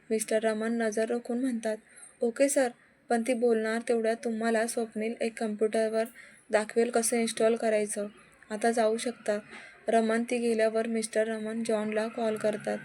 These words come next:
सर, तुम्ही सांगितलं तसं केलं, पण त्या नवीन आहेत आणि तीन फ्लोअर एका दिवसात शक्य नाही, कमीत कमी दोन दिवस पाहिजे. मिस्टर रमण, जॉन,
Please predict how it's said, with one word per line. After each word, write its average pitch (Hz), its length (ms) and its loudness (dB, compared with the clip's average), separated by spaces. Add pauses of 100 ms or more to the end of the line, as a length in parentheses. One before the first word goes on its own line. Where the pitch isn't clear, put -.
(420)
सर, 277 160 6 (380)
तुम्ही 247 200 6
सांगितलं 247 560 2
तसं 233 200 0
केलं, 233 400 2 (360)
पण 247 140 2
त्या 277 100 8
नवीन 240 320 6
आहेत 226 300 0
आणि 226 200 -2
तीन 233 280 0
फ्लोअर 247 320 6 (120)
एका 226 220 2
दिवसात 247 400 0 (340)
शक्य 240 360 2
नाही, 233 300 0 (400)
कमीत 240 320 4
कमी 294 180 2
दोन 247 280 2
दिवस 262 280 4
पाहिजे. 208 400 -4 (560)
मिस्टर 214 380 2
रमण, 214 420 -4 (520)
जॉन, 220 240 4